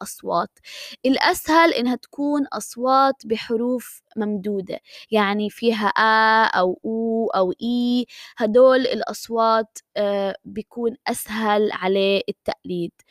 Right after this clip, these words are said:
أوكي، طيب الإشي التاني كمان، آآ، وطبعًا زي ما قلنا في مرحلة التواصل الاجتماعي في كل المراحل، يعني من،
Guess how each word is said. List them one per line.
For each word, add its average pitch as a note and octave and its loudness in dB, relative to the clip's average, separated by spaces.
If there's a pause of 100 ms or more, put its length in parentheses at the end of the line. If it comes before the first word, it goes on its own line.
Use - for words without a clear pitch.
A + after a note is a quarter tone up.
(600)
أوكي، G#3+ -2 (100)
طيب G#3 0
الإشي D4 -2
التاني D4+ 2
كمان، C4+ 2
آآ، A3 0
وطبعًا B3 0
زي A3+ 0
ما A3+ -2
قلنا C#4 -2
في - -14
مرحلة A3 -6
التواصل A3 0 (500)
الاجتماعي G#3 -2
في - -6
كل D#4+ 4
المراحل، G3 2
يعني F#3+ -2
من، G3 -8